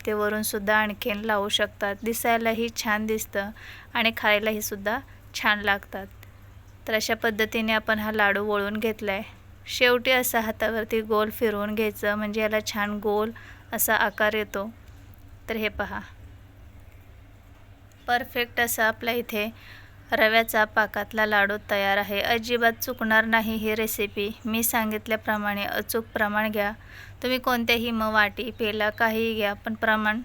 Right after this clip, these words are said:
सेम घ्यायचे. तर तुम्हाला मी आणखीन एक बनवून दाखवते. तर अशा पद्धतीने हे मिश्रण घेऊन दाबून दाबून गोल करायचे आणि याला वरून काजू, बदाम, पिस्ता काही लावून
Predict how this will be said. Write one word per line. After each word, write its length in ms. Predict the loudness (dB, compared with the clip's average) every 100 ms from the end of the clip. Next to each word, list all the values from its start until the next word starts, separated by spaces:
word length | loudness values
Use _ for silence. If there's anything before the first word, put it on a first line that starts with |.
| -8
सेम 360 | -4 -2 0 0
घ्यायचे. 460 | 0 -2 -2 -4 -6 -14 -20 -20 -20 -20 -20 -20 -20 -20 -20 -20 -20 -20 -20 -20 -20 -10 -8
तर 60 | -4
तुम्हाला 260 | 0 2 4
मी 100 | 4
आणखीन 400 | 2 0 -4 -2
एक 160 | -2 -4 0
बनवून 400 | 2 2 0 2
दाखवते. 600 | 2 2 -4 -2 -6 -8 -12 -18 -18 -18 -18 -18 -20 -20 -20 -20 -20 -20 -18 -20 -20 -20 -14 -6
तर 80 |
अशा 200 | -2 0 0
पद्धतीने 500 | 0 0 0 0 2
हे 140 | 2
मिश्रण 460 | 0 -2 -2 -2 0
घेऊन 320 | 0 0 0
दाबून 420 | 4 2 2 0
दाबून 400 | 2 2 2 -4 -2
गोल 220 | 0 0
करायचे 640 | 0 0 0 -2 -4 -4
आणि 220 | -4 -2 -2
याला 240 | 0 -2
वरून 360 | -2 -4 -4 -4
काजू, 360 | -2 -2 -4
बदाम, 300 | -2 -2 -2
पिस्ता 360 | -4 -8 -6 -6
काही 360 | -4 -4 -4 -2
लावून 240 | -2 -4